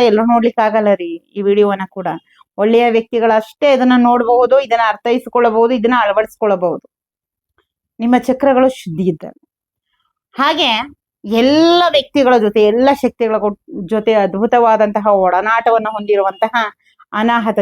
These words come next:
ಚಕ್ರವನ್ನ ಕೊಟ್ಟಿದ್ಯಾ. ಎಲ್ಲದರ ಕನೆಕ್ಷನ್ಸ್ ಅದ್ರಲ್ಲಾಗುತ್ತೆ, ಒಳ್ಳೆಯ ಹಾಗೂ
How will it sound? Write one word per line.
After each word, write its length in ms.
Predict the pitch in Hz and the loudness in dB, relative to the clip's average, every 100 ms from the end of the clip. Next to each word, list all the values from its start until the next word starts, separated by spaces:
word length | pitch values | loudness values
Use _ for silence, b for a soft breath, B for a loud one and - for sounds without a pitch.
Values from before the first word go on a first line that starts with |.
| 185 | -4
ಚಕ್ರವನ್ನ 440 | 240 247 254 226 208 | -6 -2 0 0 -2
ಕೊಟ್ಟಿದ್ಯಾ. 500 | 185 - - 104 - _ _ _ _ _ _ _ | -6 -8 -10 -12 -16 _ _ _ _ _ _ _
ಎಲ್ಲದರ 460 | 180 214 262 262 269 | -6 0 2 2 2
ಕನೆಕ್ಷನ್ಸ್ 500 | 269 262 - 277 277 | 0 -2 0 0 0
ಅದ್ರಲ್ಲಾಗುತ್ತೆ, 720 | 247 254 247 233 226 - 214 190 196 _ _ _ _ _ - | 0 2 2 0 -6 -8 -8 -8 -14 _ _ _ _ _ -10
ಒಳ್ಳೆಯ 320 | 196 190 202 | -6 -2 0
ಹಾಗೂ 260 | 190 185 | 0 -2